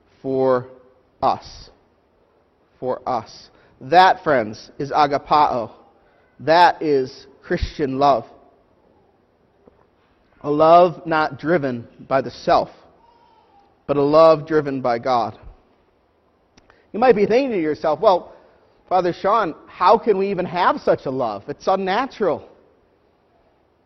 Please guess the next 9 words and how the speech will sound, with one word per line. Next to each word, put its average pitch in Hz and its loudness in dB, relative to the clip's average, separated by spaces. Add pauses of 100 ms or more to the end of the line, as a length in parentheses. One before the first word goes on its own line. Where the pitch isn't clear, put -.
(220)
And 160 -10 (140)
the 139 -8
answer 202 -6
to 156 -12
that 175 -2
is 208 -6
yes, 220 -6 (760)
it 165 -4
is. 214 -2